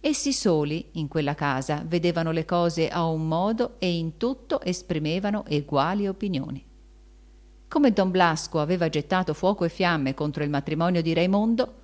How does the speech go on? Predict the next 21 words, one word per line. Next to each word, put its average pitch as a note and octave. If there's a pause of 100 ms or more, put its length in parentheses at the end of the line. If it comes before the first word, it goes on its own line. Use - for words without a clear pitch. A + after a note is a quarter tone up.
(140)
così A#3
donna F#3
Ferdinanda F#3+
era A#3+
divenuta G#3+
una F#3+
vipera. B2 (800)
Non A#3+
solamente G#3+
quella D3+
bestia D#3+
della D#3
cognata D#3+
proteggeva F#3
il F#3
terzogenito G#3+
in F#3
odio F#3
all'erede E3+
del D#3+
titolo, C#3